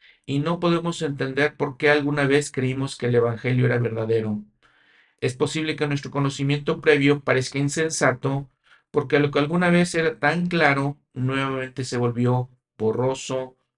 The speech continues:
confuso y lejano. Es por eso que Pablo insistía tanto en que el mensaje del evangelio es locura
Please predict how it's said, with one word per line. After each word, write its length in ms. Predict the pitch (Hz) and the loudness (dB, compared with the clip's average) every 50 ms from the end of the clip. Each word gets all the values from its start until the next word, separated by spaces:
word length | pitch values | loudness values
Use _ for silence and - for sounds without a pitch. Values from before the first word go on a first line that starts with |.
| _ _ | _ _
confuso 920 | - 117 110 107 107 104 120 127 127 127 - - - 127 123 123 123 - _ _ _ _ _ _ | -8 -4 -4 -4 -4 -4 -4 -2 -2 -2 -4 -6 -8 -4 -4 -4 -6 -6 _ _ _ _ _ _
y 120 | 120 110 | -10 -6
lejano. 800 | 110 110 107 107 104 - - 123 120 117 113 110 104 104 98 - - _ _ _ _ _ _ _ _ _ _ _ _ _ _ _ _ | -6 -4 -4 -4 -6 -6 -6 -4 -4 -4 -2 0 -2 -2 -2 -4 -12 _ _ _ _ _ _ _ _ _ _ _ _ _ _ _ _
Es 200 | - 131 127 - | -4 -4 -4 -4
por 180 | - 160 160 156 | 2 4 6 6
eso 300 | 151 165 - - 160 - | 6 4 4 -2 -4 -2
que 140 | 160 131 120 | 0 -2 -2
Pablo 560 | - _ - 170 180 196 196 185 165 156 151 | -4 _ 2 4 4 4 4 4 2 2 4
insistía 760 | 143 143 139 - 127 123 - - - 151 147 147 143 143 143 | 2 2 0 -2 -6 -6 -8 -8 -6 0 2 4 4 4 2
tanto 680 | - - 135 131 131 131 127 - 135 135 143 165 - - - | 0 -2 -2 0 0 -2 -4 -4 -2 -2 -2 -4 -6 -8 -6
en 200 | 120 127 123 123 | -2 -2 -2 0
que 100 | - 120 | 0 0
el 80 | 120 | 0
mensaje 480 | 120 120 113 117 - 151 156 160 175 175 | 0 -2 -4 -2 -2 -2 -2 0 2 0
del 140 | 170 165 160 | 2 2 2
evangelio 520 | 160 160 151 147 - 147 139 135 139 139 | 2 0 -2 0 0 0 2 4 2 2
es 80 | 139 139 | 2 2
locura 720 | 139 131 127 127 - 196 202 196 170 139 131 135 139 - | 0 0 0 -2 -2 2 2 4 4 4 2 0 -2 -8